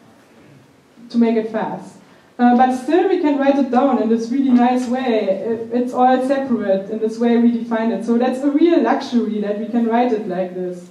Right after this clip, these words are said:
We can think about it in a better way. <clears throat>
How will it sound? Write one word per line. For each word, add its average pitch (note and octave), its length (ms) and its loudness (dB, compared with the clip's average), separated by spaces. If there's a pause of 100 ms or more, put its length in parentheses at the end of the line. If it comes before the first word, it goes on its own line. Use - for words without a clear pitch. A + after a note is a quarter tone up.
(260)
We A#3 80 4
can A#3+ 200 2
think B3+ 200 -2
about F3+ 320 0
it F3+ 100 -4
in F#3 80 -6
a F#3+ 60 -6
better F#3 260 -6
way. F#3 400 -10 (560)
<clears throat> D4 720 4